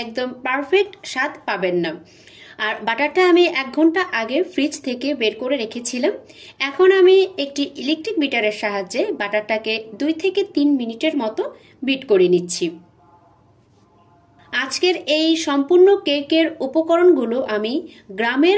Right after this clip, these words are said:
মাপে দেখাবো। যদি কেউ গ্রামের মাপে না বুঝেন তাহলে কাপের মাপও করে নেবেন, তবে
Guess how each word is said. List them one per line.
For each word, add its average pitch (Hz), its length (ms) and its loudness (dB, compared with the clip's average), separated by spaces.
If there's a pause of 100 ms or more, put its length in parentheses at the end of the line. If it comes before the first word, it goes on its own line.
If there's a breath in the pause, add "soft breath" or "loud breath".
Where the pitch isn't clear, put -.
মাপে 226 240 -2
দেখাবো। 214 460 -4 (540 loud breath)
যদি 330 200 6 (100)
কেউ 349 140 6 (140)
গ্রামের 285 400 4
মাপে 311 240 0
না 247 160 0 (100)
বুঝেন 254 320 -2 (200)
তাহলে 214 280 0 (240)
কাপের 247 320 -2
মাপও 269 280 0 (100)
করে 262 240 -2
নেবেন, 247 260 -2 (840 loud breath)
তবে 262 260 0